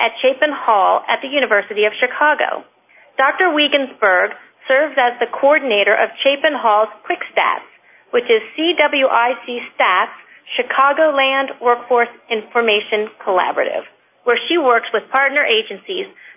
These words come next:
to link and analyze program administrative data to assess program performance across the workforce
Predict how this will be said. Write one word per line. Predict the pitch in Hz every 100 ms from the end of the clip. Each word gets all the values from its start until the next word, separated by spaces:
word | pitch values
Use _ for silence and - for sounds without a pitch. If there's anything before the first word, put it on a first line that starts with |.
| -
to | 247
link | 247 330
and | 359 339
analyze | 240 240 233 226 226 -
program | 269 285 302 277
administrative | 254 254 254 254 262 262 -
data | 190 185 208 - - _ -
to | 240 226
assess | - 285 302 -
program | - 247 240 254 247
performance | 247 - 226 196 - - _ - -
across | - - 220 214 -
the | 226
workforce | 208 190 - 208 214